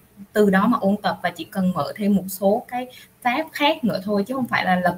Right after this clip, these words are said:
quá nhiều để mà tìm cái thông tin á, nên có thể sẽ hơi nhiều chữ một chút. Thì mọi người, ờ, có gì mọi người cố gắng đọc để mình nắm thông tin luôn nha. Thì cái tâm lý học mô tả sẽ trả lời câu hỏi có hay không, tức là triệu chứng đó có hay không, cũng như là câu hỏi what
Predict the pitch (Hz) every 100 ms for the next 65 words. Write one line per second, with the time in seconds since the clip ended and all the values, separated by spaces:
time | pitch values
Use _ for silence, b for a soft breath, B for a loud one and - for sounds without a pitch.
0 | - 196 247 247 202 170 151 185 185 202
1 | 185 185 240 226 226 226 277 B B -
2 | 214 294 269 190 - 143 - 226 220 233
3 | 233 170 - 151 202 202 185 277 294 -
4 | 180 170 175 190 190 185 B B _ 160
5 | 160 240 240 180 185 180 175 202 214 202
6 | 208 269 294 185 - - 170 160 190 220
7 | 196 185 190 285 240 220 220 214 214 214
8 | 220 - _ _ _ - - _ _ 220
9 | 190 185 262 311 247 247 277 180 214 226
10 | 180 - 160 - 202 214 190 202 214 151
11 | - - 202 262 - 226 208 226 214 214
12 | 285 185 165 147 190 208 214 - 196 214
13 | - 202 196 202 196 196 B B B B
14 | _ 190 196 226 185 196 208 151 185 262